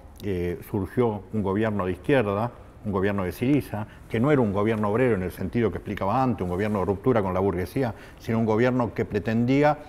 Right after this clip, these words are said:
hacer lo que hizo, por ejemplo, el kirchnerismo en la Argentina, es decir, tomar el aparato del Estado y conseguir mejores condiciones de negociación con los poderes de la Unión Europea, del F M I y del, eh, Banco Mundial.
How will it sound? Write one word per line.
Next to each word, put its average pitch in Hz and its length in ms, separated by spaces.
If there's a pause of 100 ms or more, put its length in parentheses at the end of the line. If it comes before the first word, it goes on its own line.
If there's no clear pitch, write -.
(140)
hacer 123 320
lo 127 180
que 117 120
hizo, 120 260
por 107 120
ejemplo, 117 280
el 107 80
kirchnerismo 98 380
en 107 40
la 98 60
Argentina, 90 580 (280)
es - 40
decir, 101 340
tomar 123 320
el 98 80
aparato 113 360
del 147 80
Estado 160 480 (180)
y 120 60
conseguir 120 440
mejores 127 340
condiciones 127 420
de - 20
negociación 127 580 (280)
con 110 180
los 98 120
poderes 104 340
de 104 60
la 98 40
Unión 101 220
Europea, 104 640
del 87 100
F 98 160
M 101 160
I 104 180 (120)
y 104 80
del, 90 200 (280)
eh, 87 400 (100)
Banco 98 240
Mundial. 87 380